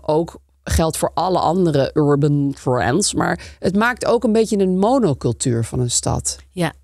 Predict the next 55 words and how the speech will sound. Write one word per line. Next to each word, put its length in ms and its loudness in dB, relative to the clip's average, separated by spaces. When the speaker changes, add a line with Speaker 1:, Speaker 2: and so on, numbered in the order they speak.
Speaker 1:
Weet 200 0
je? 180 0
Speaker 2:
Dat 160 -4
vind 160 -2
ik 80 -6
eigenlijk 300 -4
heel 120 -4
verdrietig. 680 -8
Speaker 1:
Ja, 180 0
dat 160 0
Speaker 2:
Ja. 120 2
Speaker 1:
is 140 2
dus 320 0
Speaker 2:
Ja. 200 2
Speaker 1:
sowieso 400 2
jammer. 680 0
Speaker 2:
Ja. 180 -4
Speaker 1:
Als 160 -2
iedereen 460 0
op 220 -2
een, 160 2
eh, 300 0
op 140 -2
een 60 -2
Van 200 0
Moof 520 0
met 160 -2
een 60 0
zuurdezenbrood 840 0
onder 280 0
zijn 140 -2
arm, 580 0
met 200 2
Speaker 2:
Ja. 140 2
Speaker 1:
Birkenstocks. 560 0
Ja, 200 -6
en 140 -2
ik 120 0
doe 120 0
er 80 0
dus 140 0
zelf 260 0
aan 100 0
mee, 260 2
hè. 100 0
Ik, 160 -4
ik 240 -4
blame 220 4
helemaal 420 4
niemand, 400 0
maar 280 0
het 180 -6
is 260 0
wel 300 0
gewoon 560 0